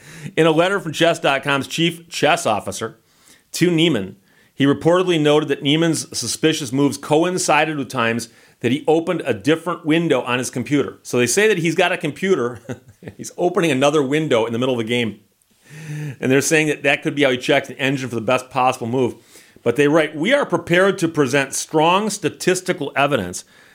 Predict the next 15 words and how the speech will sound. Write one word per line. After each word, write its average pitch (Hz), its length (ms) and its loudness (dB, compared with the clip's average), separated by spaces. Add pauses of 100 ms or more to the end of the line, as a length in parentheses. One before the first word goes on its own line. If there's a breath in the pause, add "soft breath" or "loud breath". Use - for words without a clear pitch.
that 127 180 2
confirm 156 500 0
each 190 260 0
of 190 160 2
those 147 220 2
cases 156 400 -2
above, 120 400 0
as 123 220 0
well 147 240 2
as 175 120 0
clear 147 300 -2
toggling 147 840 0
versus 120 480 -2
non-toggling 120 840 0
evidence, 92 440 -8